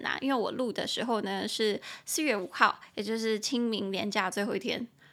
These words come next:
对，我在清明连假最后一天，现在几点啊？晚上十点半。<laughs> 人家在收假的时候，我在录音啦，哈哈哈。对，所以这个新闻呢，大概就是这一天，这二十四小时之内发生的事情。所以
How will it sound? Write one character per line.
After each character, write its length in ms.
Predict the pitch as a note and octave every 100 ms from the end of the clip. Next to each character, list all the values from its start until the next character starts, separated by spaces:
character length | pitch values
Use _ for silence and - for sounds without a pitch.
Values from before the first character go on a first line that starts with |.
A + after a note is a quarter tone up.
| _
对， 100 | A3
我 120 | G3+ G3+
在 100 | A3+
清 160 | B3
明 140 | B3+ G3
连 120 | A3
假 120 | G#3+
最 120 | A3
后 120 | B3
一 40 | G#3
天， 160 | A#3+
现 160 | A#3 A3+
在 60 | B3+
几 100 | F3+
点 160 | F#3
啊？ 80 | G#2
晚 160 | - F3
上 160 | A#3+
十 220 | D4+ -
点 160 | F#3+ F#3
半。 160 | G#3 G4+
<laughs> 100 | A4 B4+ A4+ - D5 - C#5+ C5+ - C5 - - -
人 160 | F4 F#4
家 100 | G4
在 60 | A4+ A4
收 120 | A4 A4
假 200 | B4 G4
的 60 | E4+
时 80 | G#4+
候， 60 |
我 80 | D4
在 120 | C4+ G4+
录 260 | G#4+ C#4
音 140 | C#4 F#4+
啦， 220 | A#3 C4
哈 200 | C4+ B3
哈 160 | C#4+ C4+
哈。 220 | G#3+ - - - -
对， 200 | C4 A#3+
所 100 | C#4+
以 60 | C#4
这 80 |
个 100 | C#4
新 220 | D4 D#4 D4
闻 160 | B3+
呢， 180 | A3 A3
大 100 | C4+
概 120 | C4
就 100 | A#3+
是 140 | A#3+ A3
这 100 | -
一 80 | A#3
天， 340 | - F#3+ F#3+
这 120 | A3 -
二 120 | - A3
十 120 | F#3+
四 140 | G3+
小 200 | G3 -
时 140 | - -
之 120 | F#3+
内 240 | G3 F3+ - -
发 180 | - F#3
生 140 | F#3+ G3
的 100 | F#3
事 140 | G3
情。 180 | - - -
所 160 | A#3
以 140 | A3